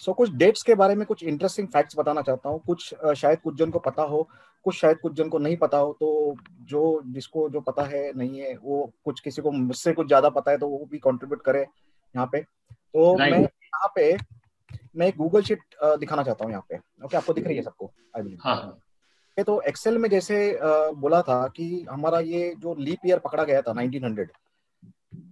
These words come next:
Speaker 1: because वो leap year का concept वहाँ पे फॉलो नहीं किया था, तो हमारा जो first, अ, जो तारीख चालू होता है,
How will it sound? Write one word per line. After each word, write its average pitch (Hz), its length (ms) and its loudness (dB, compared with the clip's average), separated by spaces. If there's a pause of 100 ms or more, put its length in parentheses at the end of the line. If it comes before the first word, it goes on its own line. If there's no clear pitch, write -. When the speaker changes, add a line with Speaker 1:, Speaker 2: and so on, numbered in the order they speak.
(160)
Speaker 1:
because 175 420 4 (120)
वो 170 60 0
leap 175 260 -2
year 196 140 4
का 190 100 -6
concept 165 340 -4
वहाँ 143 100 -6
पे 170 100 -4
फॉलो 139 240 0
नहीं 151 120 -4
किया 117 200 -2
था, 92 220 -6
तो 151 220 -4
हमारा 175 320 2
जो 180 140 -4
first, - 520 2
अ, 147 180 -4
जो 147 140 -4
तारीख 156 260 4
चालू 156 220 2
होता 135 220 2
है, 123 120 0